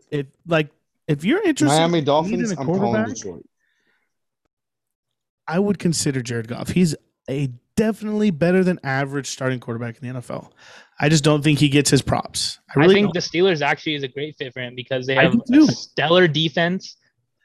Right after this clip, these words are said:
Speaker 3: Najee is finding his way into this league
Speaker 1: You need an
Speaker 3: game
Speaker 1: offensive
Speaker 3: by
Speaker 1: line.
Speaker 3: game. Yep.
Speaker 1: He's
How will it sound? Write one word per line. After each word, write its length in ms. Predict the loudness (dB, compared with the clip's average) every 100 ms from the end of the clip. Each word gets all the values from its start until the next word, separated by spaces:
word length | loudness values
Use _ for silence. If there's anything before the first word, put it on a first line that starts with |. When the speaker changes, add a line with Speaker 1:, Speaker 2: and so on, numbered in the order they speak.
| _ -10
Speaker 3:
Najee 380 | -4 -2 0 0
is 180 | -2 -6
finding 440 | -8 -4 -4 -2
his 180 | -4 -4
way 360 | -4 -2 -2 -4
into 200 | -8 -8
this 140 | -8
league 420 | -6 -6 -6 -10 -2
Speaker 1:
You 80 | 4
need 120 | 6
an 80 | 6
Speaker 3:
game 100 | 4 2
Speaker 1:
offensive 380 | 2 2 2
Speaker 3:
by 140 | 6 6
Speaker 1:
line. 100 | 4
Speaker 3:
game. 480 | 2 0 -2 -6 -14 _ _ _ _ _ _ -10
Yep. 160 | -4
Speaker 1:
He's 100 | -4